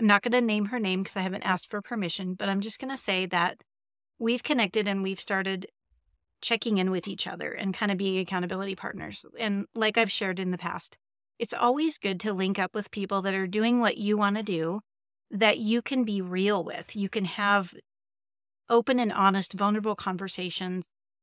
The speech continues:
ugly cry with, laugh, celebrate, be yourself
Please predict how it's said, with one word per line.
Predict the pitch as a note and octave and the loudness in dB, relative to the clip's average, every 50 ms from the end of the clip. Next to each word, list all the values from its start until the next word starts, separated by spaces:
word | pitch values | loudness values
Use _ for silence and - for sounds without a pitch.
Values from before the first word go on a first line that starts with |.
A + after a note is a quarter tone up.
| _ _ | _ _
ugly | - A3 A#3 G3+ A#3 A#3+ A#3 G#3+ | 4 4 4 6 4 2 2 0
cry | - - - F#3 F3 F3+ F#3 F#3+ | -2 0 2 2 4 4 2 2
with, | F#3+ G3 F#3+ F#3+ F#3+ G3 F#3+ - _ _ _ _ _ _ _ - | 2 0 0 0 0 0 -2 -4 _ _ _ _ _ _ _ -4
laugh, | A3 G3 F#3+ F#3 F#3 F#3 F#3 F#3+ F#3+ - - | 0 2 4 6 6 6 6 4 4 2 -2
celebrate, | - - - G#3+ F#3+ F#3 F#3+ F#3 F3 F#3 F#3 F#3 F#3 - - _ _ _ _ _ _ _ G#3 | -6 -2 2 2 2 4 2 0 0 0 0 0 -2 -4 -8 _ _ _ _ _ _ _ -4
be | F3+ A#3 A#3 A#3 A#3+ A#3 A#3 - - | 0 2 2 2 2 2 0 -2 -4
yourself | G#3 F#3+ E3+ - - - - - - - - - - | -4 -2 -2 -4 -4 -4 -6 -8 -8 -10 -14 -18 -20